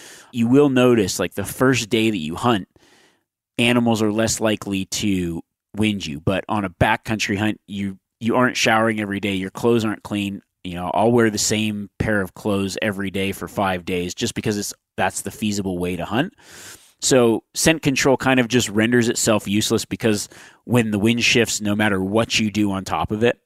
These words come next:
they're gonna smell you. Now, w-, specifically with elk, I have had, uh, when I was guiding one time, I had a guy bring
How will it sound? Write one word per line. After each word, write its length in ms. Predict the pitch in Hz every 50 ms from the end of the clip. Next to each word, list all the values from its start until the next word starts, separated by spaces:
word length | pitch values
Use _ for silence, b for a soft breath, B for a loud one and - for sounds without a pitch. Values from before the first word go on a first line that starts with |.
| _ -
they're 160 | 101 95 92
gonna 140 | 90 85 82
smell 320 | - - 90 82 62 50
you. 140 | 50 - - - B B B B B B B B B B B
Now, 180 | 104 110 107 98
w-, 160 | 98 104 - - _ _ -
specifically 1000 | - - - - - 110 - - - - - 403 - - 165 151 - - 107 101 92
with 220 | 85 85 85 - _ -
elk, 360 | 127 - - - - - - - _ B B B B B B B B B B B B B B B B B B B
I 140 | - 113 110
have 240 | 117 127 120 110
had, 440 | 120 127 117 113 113 113 113 110 - _ _ _ _ _ _ -
uh, 280 | 107 85 73 85 87 98
when 160 | 110 120 123
I 40 | 123
was 120 | 120 113
guiding 340 | 113 117 117 120 110 104 90
one 140 | 85 85 80
time, 320 | - 69 64 - - - -
I 60 | 107
had 180 | 107 113 117 117
a 40 | 110
guy 360 | 98 110 104 101 98 98 98
bring 640 | 90 - 90 92 101 98 92 90 87 87 90 107